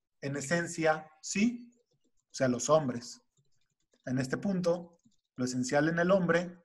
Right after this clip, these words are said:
lo originario en el hombre, es lo mismo hoy que ayer. ¿Ok?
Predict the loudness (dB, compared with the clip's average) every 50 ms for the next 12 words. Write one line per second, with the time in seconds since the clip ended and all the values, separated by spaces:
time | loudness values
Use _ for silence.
0 | _ -10 -8 -6 -4 -4 -4 -2 0 2 4 4 4 2 0 -2 -2 -6 -16 _
1 | _ _ _ _ _ _ _ _ _ _ -6 -4 0 2 4 4 4 2 0 -2
2 | -4 -4 -8 -16 _ _ _ _ _ _ _ _ _ _ _ _ _ _ _ _
3 | _ -2 0 0 2 2 0 0 -2 -2 -2 0 2 2 4 4 2 0 -2 -8
4 | -12 -18 _ _ _ _ _ _ _ _ _ _ _ _ _ _ _ _ _ _
5 | _ _ _ -6 -4 -2 -2 -2 -2 -2 2 2 2 2 0 -4 -20 _ _ _
6 | _ -20 -20 _ _ 0 2 4